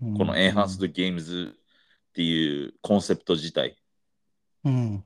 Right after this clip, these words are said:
Speaker 1: うん、うん。
Speaker 2: うん。で、この人は、その、続けて、えーと、そのリポーターと話してて、
Speaker 1: うん。
Speaker 2: まあ、カンナビス、
Speaker 1: うん。
Speaker 2: えー、マリファナは、その、アメリカではもう今は合法じゃないですか。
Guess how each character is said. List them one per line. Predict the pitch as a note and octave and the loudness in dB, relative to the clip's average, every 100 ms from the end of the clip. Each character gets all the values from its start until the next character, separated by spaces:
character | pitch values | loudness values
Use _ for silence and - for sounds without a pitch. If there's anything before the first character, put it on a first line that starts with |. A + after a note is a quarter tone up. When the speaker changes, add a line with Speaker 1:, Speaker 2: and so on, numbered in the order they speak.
| - | -6
Speaker 1:
う | |
ん、 | A2+ G#2+ F#2 - | -4 -4 -6 -6
う | |
ん。 | G#2+ G#2+ G2 - | -4 -4 -6 -12
Speaker 2:
う | - | -18
ん。 | - _ _ _ | -18 _ _ _
で、 | E3+ | -2
こ | - F3+ | 2 4
の | F3 | 4
人 | - | 6
は、 | B2 C#3+ F2 - | 6 8 4 0
そ | F2+ | -8
の、 | D#2+ | -6
続 | - F#2+ | -4 -2
け | E2+ D#2+ | 0 0
て、 | - D#2+ D2 - | 4 4 4 -2
え | E2+ D#2 | 4 4
ー | C#2+ | 4
と、 | C#2 | 0
そ | B1+ D2 | -4 -2
の | C#2+ | -4
リ | C#2+ | 0
ポ | F2 | 4
ー | E2 | 6
タ | B1 | 4
ー | |
と | - | 2
話 | D2 C#2 | -6 -6
し | - | -8
て | |
て、 | - F2+ D2+ A#1+ _ _ _ _ _ _ - | 2 6 6 4 _ _ _ _ _ _ 2
Speaker 1:
う | |
ん。 | D3 C3+ A2+ | 4 4 4
Speaker 2:
ま | E2+ | -2
あ、 | |
カ | - - | 2 4
ン | G#3+ | 6
ナ | C#3 | 4
ビ | F#2 | 0
ス、 | - G1+ _ _ _ _ _ _ _ _ _ - | -10 -20 _ _ _ _ _ _ _ _ _ 2
Speaker 1:
う | D#3+ | 6
ん。 | D3+ A#2 _ _ - | 6 4 _ _ -8
Speaker 2:
え | D#2+ | -6
ー、 | D#2+ | 2
マ | G2+ | 4
リ | B2+ | 4
フ | C#3 | 2
ァ | |
ナ | D3 C#3+ C#3+ | 0 0 2
は、 | C#3+ C#3+ G2 | 6 6 4
そ | - E2+ | -4 -10
の、 | E2 | -6
ア | |
メ | G2 | -4
リ | G#2+ | -4
カ | A#2 | 0
で | A2+ | 6
は | D#3+ C3+ | 6 6
も | D2+ | 0
う | D2+ | -10
今 | F2+ F2 D2 | -6 -4 -4
は | A#1 A1+ _ | -6 -12 _
合 | - A#2 | 2 4
法 | A2+ G#2+ G2+ G2+ G#2 | 4 0 2 2 0
じ | F#2+ | 0
ゃ | G2+ | 0
な | D#2+ | -2
い | - | -8
で | - | -16
す | |
か。 | - - | -16 -18